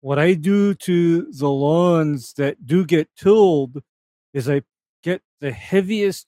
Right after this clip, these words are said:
possible roller I can get my hands on. I don't care if it's even one of those, uh, portable construction rollers, like what they use for asphalt.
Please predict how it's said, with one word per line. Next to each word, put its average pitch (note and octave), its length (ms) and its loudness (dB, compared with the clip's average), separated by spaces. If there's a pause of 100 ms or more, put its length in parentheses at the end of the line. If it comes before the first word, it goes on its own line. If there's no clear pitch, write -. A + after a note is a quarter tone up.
(120)
possible E3 680 -4
roller D3 840 2 (1120)
I C#3+ 60 -6
can D3+ 160 -2
get F3 160 -4
my D3+ 140 -2
hands D3+ 340 0
on. F3 220 0
I E3+ 80 2
don't F#3 160 0
care F#3+ 260 4
if F3+ 140 2
it's - 160 -10
even E3 520 -2 (480)
one E3 160 2
of F3 120 2
those, D#3+ 360 0
uh, D3 520 0 (1120)
portable E3+ 800 2 (380)
construction F#3+ 600 -4
rollers, D#3 400 0
like D3 160 -4
what D#3 140 -4
they D#3+ 80 -4
use E3 240 -2
for D3 580 -2 (360)
asphalt. D#3 520 -4